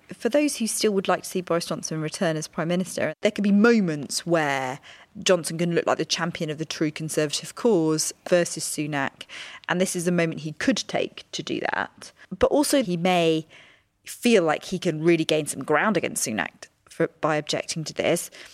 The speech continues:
He may say that, you know, what Sunak has done is essentially concede that E U law can still have power in Northern Ireland, in part, uh, which will mean that, you know, Brexit isn't really done. I think that that's,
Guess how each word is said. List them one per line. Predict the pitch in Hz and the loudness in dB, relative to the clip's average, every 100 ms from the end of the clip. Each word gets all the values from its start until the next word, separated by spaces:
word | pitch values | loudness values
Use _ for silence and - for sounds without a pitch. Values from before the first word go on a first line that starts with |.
| - | -20
He | _ 190 | _ 0
may | 185 | 0
say | 156 - 180 | 0 4 4
that, | 147 - _ _ _ _ _ _ _ | 2 -6 _ _ _ _ _ _ _
you | 170 | 0
know, | 160 - | 0 0
what | 175 170 | 4 2
Sunak | - - 180 190 165 180 | 2 -6 -2 0 0 -2
has | 165 | 0
done | 190 165 | 2 0
is | 143 | -2
essentially | 160 190 165 - | -2 -2 0 -2
concede | 151 160 - - 254 190 151 | -4 -4 -4 2 4 4 0
that | - 160 | -4 -2
E | |
U | 165 | -2
law | 156 160 156 156 | 2 2 4 2
can | - 175 | 0 -4
still | - 185 170 | 0 2 2
have | 170 156 156 - _ _ _ _ _ _ _ _ _ - - | 2 -2 -2 -8 _ _ _ _ _ _ _ _ _ -14 -4
power | - 156 131 139 | 0 2 2 2
in | 170 190 | 0 -2
Northern | 156 156 | -2 -4
Ireland, | 151 110 107 123 180 | 0 0 0 0 0
in | 160 | -2
part, | 156 170 117 - | -2 -2 -2 -2
uh, | 170 | -4
which | - - - | -2 -6 -4
will | 160 | -4
mean | 165 160 151 | -2 -2 -2
that, | - | -4
you | - | -4
know, | 160 | -6
Brexit | 143 - - | -2 -2 0
isn't | 160 160 - | -4 -4 -6
really | 151 160 | -6 -6
done. | 151 151 147 185 - _ - - - _ - | -4 -2 -2 -2 -4 _ -20 -20 -20 _ -8
I | |
think | - 233 180 | 0 0 2
that | 202 | 2
that's, | 202 185 | 2 0